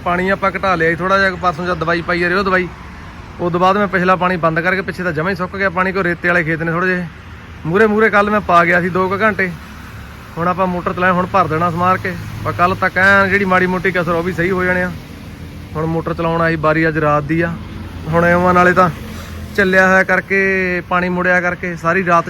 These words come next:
ਝੱਲ ਜੂਗਾ। ਉਹ ਫਿਰ ਜਦੋਂ ਅੱਧ ਪਜੱਧ ਪਾਣੀ ਖੜਾ ਹੋਵੇ, ਫਿਰ ਸਾਰੀ ਰਾਤ ਝੱਲਦਾ ਵੀ ਨਹੀਂ ਪਾਣੀ, ਇੰਨਾ ਵਾਹਲਾ ਫਰਕ ਪੈ ਜਾਂਦਾ ਚੀਜ਼ ਦਾ ਫਿਰ। ਸ਼ਾਮ ਦੇ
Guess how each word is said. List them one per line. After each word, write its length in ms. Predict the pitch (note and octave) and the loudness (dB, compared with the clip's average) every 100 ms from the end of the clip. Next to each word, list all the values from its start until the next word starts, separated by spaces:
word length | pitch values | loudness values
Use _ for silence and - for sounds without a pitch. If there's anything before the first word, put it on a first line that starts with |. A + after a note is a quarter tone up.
| G3 | 0
ਝੱਲ 200 | F#3+ D#3+ | 0 0
ਜੂਗਾ। 300 | E3 F#3 F3 - - - - | 0 -2 -4 -8 -16 -16 -10
ਉਹ 60 | D#3+ | 0
ਫਿਰ 140 | G3 | 2
ਜਦੋਂ 220 | G3 G3+ | 4 4
ਅੱਧ 120 | G3 G3 | 4 2
ਪਜੱਧ 260 | G3+ A3 | 2 2
ਪਾਣੀ 260 | F#3 G3+ G3 | 2 2 2
ਖੜਾ 220 | F#3 A3 | 4 4
ਹੋਵੇ, 140 | G#3 | 4
ਫਿਰ 160 | F3+ G3 | 2 0
ਸਾਰੀ 220 | F#3 G3 | 0 0
ਰਾਤ 160 | G3 F#3 F3+ | 0 -2 -2
ਝੱਲਦਾ 300 | G3 D#3+ D#3+ | -2 0 -2
ਵੀ 80 | F3 | -2
ਨਹੀਂ 100 | E3 | -4
ਪਾਣੀ, 240 | E3 E3 | -6 -6
ਇੰਨਾ 260 | C#3 D#3+ E3 | -8 -4 -4
ਵਾਹਲਾ 220 | D#3 F3+ | -2 -4
ਫਰਕ 220 | E3 D#3+ | -4 -6
ਪੈ 160 | C#3+ C#3+ | -4 -4
ਜਾਂਦਾ 180 | C#3 D3 | -4 -6
ਚੀਜ਼ 240 | D#3 D3 | -8 -8
ਦਾ 80 | C#3 | -8
ਫਿਰ। 120 | C3 C3 - - - - - - - - - - - - - - - - - - - - - - - - - - - - - - | -10 -14 -18 -20 -20 -20 -20 -20 -20 -20 -20 -20 -20 -20 -20 -20 -20 -20 -20 -20 -20 -20 -20 -20 -20 -20 -20 -20 -20 -20 -20 -20
ਸ਼ਾਮ 460 | - - C3 B2 B2 | -14 -6 -4 -2 -4
ਦੇ 140 | C3 | -6